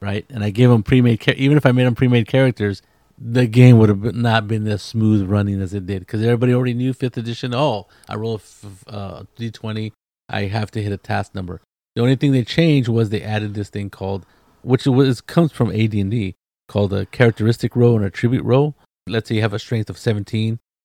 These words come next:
and you try to do something that's strength related, you just roll under your strength. Bada bing, bada boom. You roll under your strength on D twenty, you made it. If you roll under. And if you roll, like, half, like, if you, let's say, let's make it easy for my math skills 'cause I don't have very good math skills.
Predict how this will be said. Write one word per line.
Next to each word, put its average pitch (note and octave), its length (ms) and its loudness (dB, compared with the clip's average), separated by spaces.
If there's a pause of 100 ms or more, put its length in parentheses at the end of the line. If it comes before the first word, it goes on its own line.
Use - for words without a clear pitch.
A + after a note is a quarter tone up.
and G#2+ 160 -6
you G#2 60 -4
try A2+ 200 -2
to A2 60 -6
do A2 120 -8
something A2 260 -8
that's G#2 180 -6
strength - 380 -2
related, B2+ 400 2 (320)
you A2 140 -8
just G#2+ 180 0
roll A2 320 2
under A2+ 220 2
your A2 160 0
strength. - 480 -4 (600)
Bada G#2 120 -2
bing, G#2+ 120 2
bada G#2 160 0
boom. G2 320 -6 (400)
You G#2 160 -6
roll G#2 100 0
under G#2 100 0
your G#2 60 -2
strength G#2+ 240 -4
on G2+ 140 -4
D G2+ 120 -6
twenty, G#2+ 280 -6
you G2+ 100 -6
made A2+ 160 -4
it. G#2 100 -12 (540)
If B2 140 -12
you G#2+ 60 -6
roll G#2+ 180 -2
under. G2+ 180 -6 (460)
And A2+ 100 0
if A2+ 100 -4
you B2 80 -2
roll, C3 280 4
like, A#2 200 0
half, C3+ 560 -2 (540)
like, G#2+ 260 -10
if G#2+ 140 -10
you, A#2+ 60 -2
let's B2 160 2
say, A2+ 180 -2
let's G#2 300 -10
make G#2 100 -4
it G2 80 -6
easy G2+ 220 -4
for F#2+ 100 -8
my F#2 100 -6
math F#2+ 280 -6
skills - 320 -14
'cause F#2+ 100 -12
I G2 80 -4
don't G2 80 -4
have F#2 160 -4
very G2 160 -6
good G2+ 140 -10
math G#2+ 180 -4
skills. G2+ 240 -14